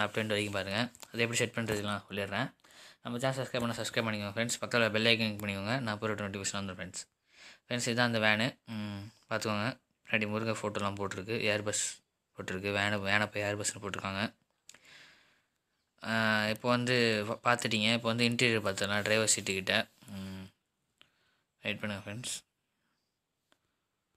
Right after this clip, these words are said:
சாரி ஃப்ரெண்ட்ஸ், இதான் இன்டீரியரு. உள்ளே பார்த்துக்கோங்க. உள்ளே விநாயகர் ஃபோட்டோலாம் போட்டிருக்கு. மணிகண்டன் டிராவல்ஸ் அண்ட் டூல்ஸ்ன்னு இருக்கு. ம், இது வந்து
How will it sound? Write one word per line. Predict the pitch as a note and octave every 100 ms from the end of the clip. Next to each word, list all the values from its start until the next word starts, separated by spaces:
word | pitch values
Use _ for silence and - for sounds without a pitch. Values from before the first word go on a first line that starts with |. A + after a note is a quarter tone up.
| _ _ _ _ _ _ _ _ _ _ _ _ _ _ _ _ _ _ _ _ -
சாரி | A2 G#2
ஃப்ரெண்ட்ஸ், | G#2+ - -
இதான் | B2+ B2
இன்டீரியரு. | B2 B2 A#2 G#2+ G#2+ A#2+ G#2+
உள்ளே | A2+ A2
பார்த்துக்கோங்க. | G#2 G#2 G#2 A2
உள்ளே | A2+ A2
விநாயகர் | G#2+ G#2+ G#2+ G2+
ஃபோட்டோலாம் | G2 G2+ G2
போட்டிருக்கு. | F#2+ - G2 G2+ A2+ _ _ - - - - _ _ _ _ _ _ _ _ _ _ _ _ A2
மணிகண்டன் | A#2 B2 A#2 A2+ A2 G#2+ G#2 G2+ G2 F#2+ F#2 - -
டிராவல்ஸ் | G#2+ G#2+ G#2
அண்ட் | G2+ G2
டூல்ஸ்ன்னு | G#2 G2+ G#2 G2+
இருக்கு. | G2+ G2+ A#2+ - - G#2+
ம், | G2+ G2+ G2 G2+
இது | G#2
வந்து | G#2 G#2+